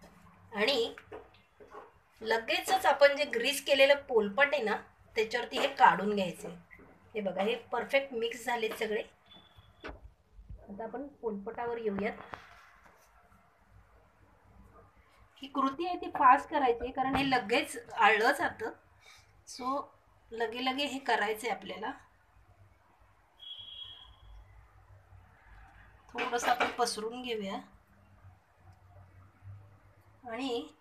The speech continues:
ग्रीस केलेल्या पलेत्यानं, लाटण्याने आपण त्याला थोडंसं पातळ करून घ्यायचंय.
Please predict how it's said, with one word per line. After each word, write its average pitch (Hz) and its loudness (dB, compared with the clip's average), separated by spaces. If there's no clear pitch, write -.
ग्रीस 294 -2
केलेल्या 285 0
पलेत्यानं, 247 2
लाटण्याने 220 4
आपण 240 2
त्याला 247 -2
थोडंसं 262 -2
पातळ 240 0
करून 233 -4
घ्यायचंय. 196 -6